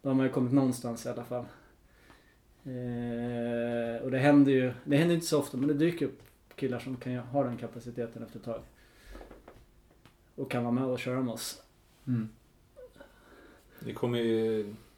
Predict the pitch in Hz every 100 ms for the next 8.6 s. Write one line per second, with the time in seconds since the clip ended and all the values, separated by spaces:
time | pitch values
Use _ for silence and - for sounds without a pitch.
0 | _ - - - - - 123 120 147 139
1 | 123 104 98 104 95 95 90 104 123 123
2 | 98 113 110 101 101 113 - _ - -
3 | 123 120 117 - - 110 104 104 101 101
4 | 92 80 71 90 - _ - - _ 113
5 | - 120 - 113 104 - 151 147 135 -
6 | _ - _ _ _ - 143 143 135 127
7 | 123 131 123 123 123 120 143 143 135 120
8 | 127 - - - 113 120